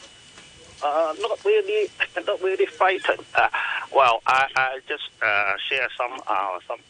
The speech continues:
uh, my personal point of view. Just as the financial sector, uh, our financial secretary mentioned that, uh, Hong Kong will be one of the, um, the leading virtual assets, uh, in Hong Kong.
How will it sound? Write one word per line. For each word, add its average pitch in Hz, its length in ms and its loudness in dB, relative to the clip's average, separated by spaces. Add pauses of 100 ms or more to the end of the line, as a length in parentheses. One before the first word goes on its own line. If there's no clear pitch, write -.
(180)
uh, 92 160 -4
my 87 140 -6
personal 113 320 -8
point 127 180 -8
of 120 140 -6
view. 117 180 -4 (380)
Just 147 200 -4
as 110 160 -6
the 104 100 -4
financial 117 560 -6
sector, - 280 -6 (120)
uh, 95 260 -6
our 101 100 -4
financial 110 540 -8
secretary 117 460 -8 (160)
mentioned 104 340 -8
that, 107 200 -2 (300)
uh, 95 180 -2
Hong 131 180 -8
Kong - 260 -6
will 98 160 -12
be 92 100 -12 (100)
one 120 180 -8
of 92 180 -4 (120)
the, 95 260 -4 (240)
um, 87 240 -2 (220)
the 92 100 -4
leading 110 400 -2
virtual 110 340 0
assets, 113 360 -2 (440)
uh, 92 440 0 (120)
in - 60 -14
Hong 127 300 -4
Kong. 90 240 0